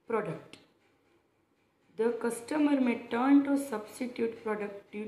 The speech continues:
to change in technology. For example, ball pen in the place of fountain pen. And a normal example we can take like, uh,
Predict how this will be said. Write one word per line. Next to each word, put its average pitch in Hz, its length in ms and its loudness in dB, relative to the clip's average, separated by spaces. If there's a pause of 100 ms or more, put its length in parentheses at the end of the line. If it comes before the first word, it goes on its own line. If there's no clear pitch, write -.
to 240 140 -2
change 208 360 -2
in 214 200 -6
technology. 165 640 -8 (560)
For 240 200 -2
example, 190 880 -4 (720)
ball 226 260 -2 (120)
pen 294 320 -2 (120)
in 226 120 -4
the 233 60 2
place 226 440 2
of 214 180 0 (140)
fountain 202 500 -4 (320)
pen. 165 300 -6 (1000)
And 190 320 -10 (520)
a 196 180 -4
normal 226 600 -2 (100)
example 208 1120 -6 (640)
we 214 60 -14
can 196 340 -6
take 208 420 -2
like, 202 500 -8
uh, 190 400 -4